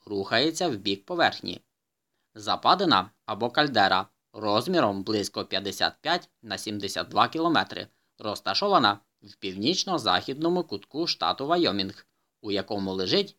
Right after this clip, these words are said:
більша частина цього парку. Під час виверження супервулкана його верхня частина просто провалюється в гігантську порожнину в надрах, з якої вийшла магма.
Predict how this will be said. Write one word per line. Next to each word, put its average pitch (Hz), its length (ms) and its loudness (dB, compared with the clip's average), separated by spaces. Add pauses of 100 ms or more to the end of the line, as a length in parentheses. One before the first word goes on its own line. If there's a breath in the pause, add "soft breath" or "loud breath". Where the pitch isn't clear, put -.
більша 101 400 -4
частина 170 540 -4
цього 131 320 -4
парку. - 460 0 (840)
Під 104 180 -6
час 123 260 4
виверження 107 560 2
супервулкана 101 840 0 (240)
його 110 300 -2
верхня 101 380 2
частина 160 680 -2
просто 156 440 -4
провалюється 113 760 2
в 101 40 -2
гігантську 107 680 0
порожнину 143 600 -2
в 170 80 -2
надрах, 101 460 0 (340)
з 107 120 -18
якої 95 420 0
вийшла 180 380 0
магма. 110 400 2